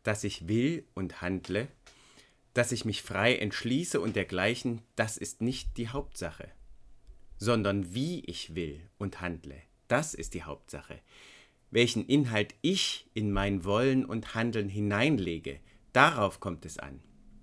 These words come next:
Diesen Inhalt aber schöpfen wir nicht aus jener bloßen Form der Freiheit,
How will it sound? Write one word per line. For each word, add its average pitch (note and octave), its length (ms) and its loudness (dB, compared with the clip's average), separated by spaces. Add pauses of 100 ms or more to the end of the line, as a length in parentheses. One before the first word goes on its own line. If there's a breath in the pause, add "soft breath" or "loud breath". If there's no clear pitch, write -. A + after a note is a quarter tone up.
(800)
Diesen D#3+ 280 2
Inhalt C3 400 -2
aber D#2+ 240 -4
schöpfen A#2 400 -4
wir G#2 120 0
nicht A#2+ 440 -2
aus G#2+ 200 -4
jener G#2 440 2
bloßen F#2+ 460 -2
Form F#2 320 -2
der E2 140 -10
Freiheit, F#2 680 -2